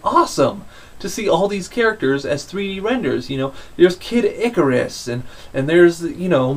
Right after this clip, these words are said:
the Ice Climbers, and the Balloon Fighter, and all these characters. Excitebike is in here. The ducks from Duck Hunt, they're all there as trophies.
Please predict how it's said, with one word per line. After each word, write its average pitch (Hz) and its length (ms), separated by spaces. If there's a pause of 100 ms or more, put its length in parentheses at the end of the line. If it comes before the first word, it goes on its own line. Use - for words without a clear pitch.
the - 200
Ice 208 220
Climbers, 123 500
and 123 140
the 123 40
Balloon 208 360
Fighter, 131 460
and 135 100
all 226 240
these 208 320 (360)
characters. 185 540
Excitebike 143 880
is 127 100
in 131 160
here. 117 400 (200)
The 170 100
ducks 226 340
from 170 160
Duck 240 240
Hunt, 156 240
they're 151 220
all 196 380
there 190 360
as 160 220
trophies. - 840